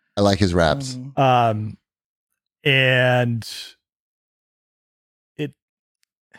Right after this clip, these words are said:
Speaker 3: it's a different, like, it's not a beat for beat of the first one.
Speaker 1: Okay.
Speaker 3: But it's the same type of, like, thing. They're, like, hustling for, for money, right? And there's this big
Speaker 1: Sure.
Speaker 3: basketball tournament where they're gonna
Speaker 2: Is Jeopardy in the
Speaker 3: Jeopardy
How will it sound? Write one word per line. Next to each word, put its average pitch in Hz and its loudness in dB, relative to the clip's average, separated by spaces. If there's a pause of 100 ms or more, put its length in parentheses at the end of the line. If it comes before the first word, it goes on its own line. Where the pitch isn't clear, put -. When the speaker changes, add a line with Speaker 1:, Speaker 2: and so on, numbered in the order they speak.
(400)
Speaker 3:
it's 170 -2
a 190 2
different, 190 -2
like, 170 2
it's 160 -4
not 208 2
a 190 -2
beat 185 0
for 147 0
beat 139 -2 (160)
of 165 0
the 185 2
first 196 0
one. 220 2 (440)
Speaker 1:
Okay. 107 2
Speaker 3:
But 147 2
it's 151 0
the 151 0
same 143 0
type 135 0
of, 117 -4
like, 113 -4
thing. 127 0
They're, 147 4
like, 143 0 (760)
hustling 143 2
for, 127 0
for - 0
money, 110 0
right? 110 0
And 127 0
there's 120 2
this - -2
big 147 0
Speaker 1:
Sure. 104 2
Speaker 3:
basketball 127 0
tournament 120 0
where 117 -2
they're 117 0
gonna 113 -2
Speaker 2:
Is 180 -2
Jeopardy 175 -2
in 175 -2
the 175 -2
Speaker 3:
Jeopardy 175 0